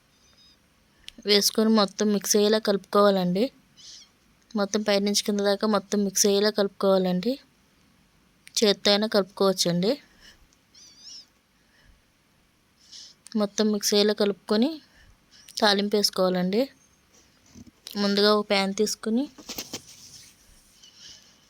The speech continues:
ఆయిల్ వేసుకోవాలండి. ఆ ఆయిల్ బాగా హీట్ అయిన తర్వాత ఆవాలు, మెంతులు వేసుకొని రెండు నిమిషాలు ఫ్రై చేసుకోవాలండి.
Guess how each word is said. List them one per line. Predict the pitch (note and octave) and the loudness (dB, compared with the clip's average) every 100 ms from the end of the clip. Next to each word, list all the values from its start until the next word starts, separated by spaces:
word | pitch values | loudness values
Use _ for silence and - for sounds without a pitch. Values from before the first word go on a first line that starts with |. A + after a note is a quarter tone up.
| - - _ _ _ _ - - - - G3+ | -20 -20 _ _ _ _ -20 -20 -20 -14 -2
ఆయిల్ | G3+ G3+ G#3+ | 2 2 2
వేసుకోవాలండి. | G#3 - G3 F#3 F3+ F3+ G#3+ - _ _ _ _ _ _ _ _ _ _ _ _ _ _ _ _ _ _ _ - - | 0 -2 -4 -2 -2 -4 -6 -10 _ _ _ _ _ _ _ _ _ _ _ _ _ _ _ _ _ _ _ -10 0
ఆ | G3+ G3 | 2 4
ఆయిల్ | G3+ G#3+ | 2 2
బాగా | G3+ G#3 | 2 2
హీట్ | G#3 G#3 G#3 | 0 0 2
అయిన | G#3 | 2
తర్వాత | G3+ G3+ G3 G3 B3 C4 - _ _ _ _ - _ _ _ _ _ _ _ _ _ _ _ _ _ _ _ _ - - - G3+ | 0 2 0 0 -4 -8 -12 _ _ _ _ -20 _ _ _ _ _ _ _ _ _ _ _ _ _ _ _ _ -18 -10 2 4
ఆవాలు, | G3 G3+ G3+ G#3 A3 | 4 4 0 0 -2
మెంతులు | A3 G3+ G3 G#3 G3+ | -2 -2 -2 0 0
వేసుకొని | G3 - G3+ G#3+ C4+ A#3 | 0 -2 -2 -2 -2 -2
రెండు | G#3 G3+ | -2 -2
నిమిషాలు | G3 G#3 G#3 | -2 -2 0
ఫ్రై | G#3 F#3+ | 0 0
చేసుకోవాలండి. | G3+ G3+ - F#3 F3 F3 F3+ | 0 -2 -2 -2 -2 -4 -4